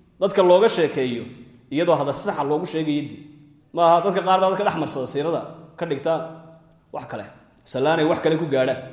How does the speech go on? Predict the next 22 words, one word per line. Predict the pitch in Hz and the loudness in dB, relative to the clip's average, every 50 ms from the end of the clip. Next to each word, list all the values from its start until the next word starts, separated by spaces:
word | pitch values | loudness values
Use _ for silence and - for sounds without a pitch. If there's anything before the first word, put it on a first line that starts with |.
| - - - - - - _ _ _ _ _ _ _ _ _ _ _ _ _ _ _ _ _ _ - | -20 -20 -20 -20 -20 -20 _ _ _ _ _ _ _ _ _ _ _ _ _ _ _ _ _ _ -6
Taa | 120 131 - | -4 -2 -2
ka | 151 139 | -2 -2
hadli | 143 131 123 | -2 -4 -4
mayno. | 120 107 92 - - - - - _ _ _ _ _ _ _ _ _ _ _ _ _ _ _ _ _ _ _ _ _ _ - | -6 -8 -12 -16 -20 -20 -20 -20 _ _ _ _ _ _ _ _ _ _ _ _ _ _ _ _ _ _ _ _ _ _ -12
Oo | 120 | -8
dad | 120 135 139 | -6 -2 2
yow | 156 196 220 | 4 6 6
badani | 190 175 156 139 123 104 - - - - - - - - - - - | 6 6 4 4 2 -4 -6 -12 -14 -18 -20 -20 -20 -20 -20 -20 -18
wuxuu | - 107 | -16 -12
soo | 120 - 139 135 - | -8 -4 -4 -4 -2
qaadanaya | 131 131 135 139 139 135 | -2 -4 -2 -2 -4 -4
Ghazwatu | 127 139 131 139 131 131 127 | -4 -4 -6 -6 -8 -8 -8
Badr, | 131 135 131 139 131 - - - - _ _ _ - | -6 -6 -6 -6 -8 -12 -16 -20 -20 _ _ _ -8
Ghazwatu | 123 131 131 135 135 131 135 139 127 | -6 -6 -6 -6 -8 -8 -10 -12 -12
Al-Ahzab, | 131 131 131 - 131 131 139 139 135 - | -12 -12 -14 -12 -10 -10 -10 -10 -8 -6
Uhud. | 151 - - 147 147 - - - - - - - - - _ _ _ _ _ - | -6 -6 -4 -6 -8 -8 -8 -16 -18 -20 -20 -20 -20 -20 _ _ _ _ _ -10
Laakiin | 123 123 - 185 170 | -10 -8 -6 -6 -6
ujeeddo | 147 - 147 151 175 | -4 -4 -4 -2 -2
kale | 156 175 156 156 | -2 -2 -4 -4
uu | 156 | -4
ka | 151 | -6
leeyahay. | 135 120 - - - | -6 -6 -8 -10 -14